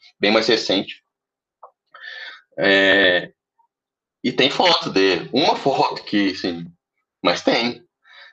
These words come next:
Então, assim, aí eu, eu tentei pegar algo que fosse próximo dessa foto do, do Antero, mas que não precisa ser cem por cento igual à foto dele, não tem que ser, é,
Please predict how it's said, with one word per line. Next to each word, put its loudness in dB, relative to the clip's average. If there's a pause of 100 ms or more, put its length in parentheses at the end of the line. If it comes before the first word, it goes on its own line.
Então, 2
assim, 0
aí 4
eu, 2
eu -2
tentei 0
pegar 4
algo 2
que -14
fosse 0
próximo 0
dessa 0
foto 0
do, 0
do 0
Antero, 0 (720)
mas 2
que 0
não 2
precisa 0
ser -2 (140)
cem -2
por 2
cento -2
igual 0
à 2
foto 0
dele, 0
não -4
tem 0
que -8
ser, 0 (1120)
é, 2